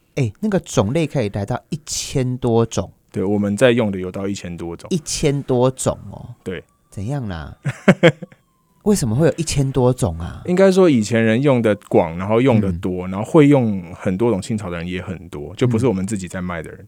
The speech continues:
Speaker 1: 嗯。
Speaker 2: 那他们就会要很多需求，所以我们就要请在地人，呃，请当地人去栽种，然后贩售给他们，所以我们要准备特别多。
Speaker 1: 来，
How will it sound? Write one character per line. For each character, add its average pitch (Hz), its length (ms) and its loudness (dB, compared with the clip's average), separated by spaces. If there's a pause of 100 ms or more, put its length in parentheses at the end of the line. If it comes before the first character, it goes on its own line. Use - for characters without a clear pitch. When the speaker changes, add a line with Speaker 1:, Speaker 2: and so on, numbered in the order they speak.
Speaker 1:
嗯。 165 320 -6
Speaker 2:
那 127 140 -2
他 147 120 2
们 131 160 0
就 123 140 -2
会 127 100 0
要 113 160 0
很 95 280 -2
多 101 180 0
需 98 240 -4
求， 82 180 -8
所 92 140 -2
以 98 40 2
我 90 40 -2
们 90 100 -4
就 101 140 -2
要 101 80 -2
请 80 380 -8
在 98 200 -4
地 92 120 -6
人， 82 200 -6
呃， 92 140 -8
请 85 380 -8
当 101 180 -4
地 101 80 -4
人 87 100 -6
去 98 120 -6
栽 82 260 -6
种， 80 260 -10
然 76 100 -10
后 87 220 -6 (240)
贩 90 220 -4
售 87 160 -10
给 - 100 -16
他 - 80 -16
们， 92 100 -8
所 104 120 -4
以 92 40 -2
我 90 60 -4
们 101 80 -2
要 107 100 0
准 92 200 -6
备 101 100 -4
特 - 160 -2
别 80 160 -8
多。 - 160 -10 (120)
Speaker 1:
来， 156 300 2